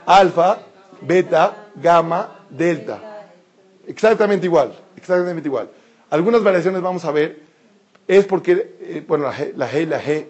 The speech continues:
la E es lo mismito. Algunas variaciones vamos a ver porque hay letras en el abecedario hebreo, que en el abecedario común que tenemos nosotros suenan igual. Entonces, por eso las omitieron. Hay letras que omitieron y por eso a veces se pierde el orden. Pero normalmente podemos llevar el orden perfecto de todas las letras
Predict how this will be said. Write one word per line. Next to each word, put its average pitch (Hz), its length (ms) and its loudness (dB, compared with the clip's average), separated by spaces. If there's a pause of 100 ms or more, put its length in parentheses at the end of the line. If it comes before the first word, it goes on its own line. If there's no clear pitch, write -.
la 123 160 -2
E 160 160 -2
es 123 100 -12
lo 123 80 -8
mismito. 139 520 -6 (260)
Algunas 190 300 -2
variaciones 175 340 -2
vamos 175 200 -4
a 160 60 -2
ver 170 280 -4
porque 135 260 -6
hay 165 80 -2
letras 175 360 -6
en 139 100 -10
el 143 120 -8
abecedario 151 600 -2 (320)
hebreo, 143 400 2 (360)
que 127 100 -10
en 131 80 -6
el 131 80 -4
abecedario 151 840 0
común 135 220 -8
que 151 100 -8
tenemos 147 260 -6
nosotros 147 360 -10 (320)
suenan 160 320 -4
igual. 156 280 0
Entonces, - 520 -20
por 165 100 -6
eso 165 120 -6
las 156 140 -8
omitieron. 147 480 -6 (200)
Hay 147 100 -10
letras 151 340 -10
que 160 80 -14
omitieron 170 280 -4
y 170 60 -8
por 156 120 -8
eso 151 120 -6
a 156 40 -2
veces 147 280 -8 (240)
se 123 80 -14
pierde 139 240 -6
el 147 80 0
orden. 117 260 -2
Pero 113 140 -12
normalmente 160 640 -6 (340)
podemos 151 240 -6
llevar 160 160 0
el 165 80 -2
orden 170 240 -4
perfecto 175 480 -6
de 147 80 -4
todas 202 340 -2
las 170 100 -8
letras - 320 -8